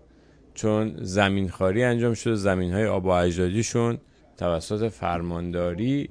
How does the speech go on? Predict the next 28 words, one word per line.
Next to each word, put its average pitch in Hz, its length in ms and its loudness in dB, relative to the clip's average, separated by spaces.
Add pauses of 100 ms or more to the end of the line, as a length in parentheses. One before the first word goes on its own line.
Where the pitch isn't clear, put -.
یا - 120 -4
اتاق 90 400 -2
بازرگانی 87 920 -2
اونجا 113 600 0 (520)
خورده 101 400 6
شده. 80 300 -10 (1800)
دیگه 85 320 -8 (280)
اینم 85 360 -8
از 82 440 -8 (140)
برکات 85 600 -6
جمهوری 80 520 -6
اسلامی 87 440 -6
هست. 120 380 -2 (640)
و، 101 80 0 (380)
اه، 95 480 4
به 98 180 0
هر 127 160 10
حال 147 140 6
من 156 140 2
فقط 139 220 2
یه 147 80 2
توضیح 113 380 0
بهتون 120 280 0
بدم. 104 240 0
ببینید 131 280 0
در 117 160 2
اون 127 100 0
شرایط 110 520 0